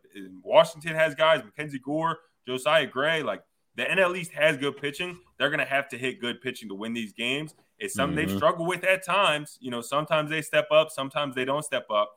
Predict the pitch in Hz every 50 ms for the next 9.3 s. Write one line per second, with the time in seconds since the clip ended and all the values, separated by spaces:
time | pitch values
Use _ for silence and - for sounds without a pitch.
0 | _ _ _ _ _ 110 135 160 156 - 165 160 156 143 143 143 127 - 139 -
1 | - 143 139 - 147 147 143 143 - _ _ - - - 131 135 143 127 120 110
2 | 127 127 131 120 107 - - 131 127 127 127 117 - 104 98 127 131 143 135 143
3 | 147 139 131 120 123 135 131 131 - 120 113 - - 117 107 - - 92 95 98
4 | - 107 92 110 113 117 117 - - _ - 104 117 123 - 117 107 101 95 92
5 | - - 110 101 90 - _ _ _ _ _ _ _ _ _ _ _ _ _ -
6 | 104 110 98 82 80 80 78 82 85 92 92 90 80 - - 85 85 80 90 92
7 | 98 95 92 95 95 76 71 80 78 85 90 95 95 90 - - 92 87 73 90
8 | 90 85 - - - 87 85 - - 87 82 78 78 76 - 87 78 90 113 -
9 | - 135 120 117 -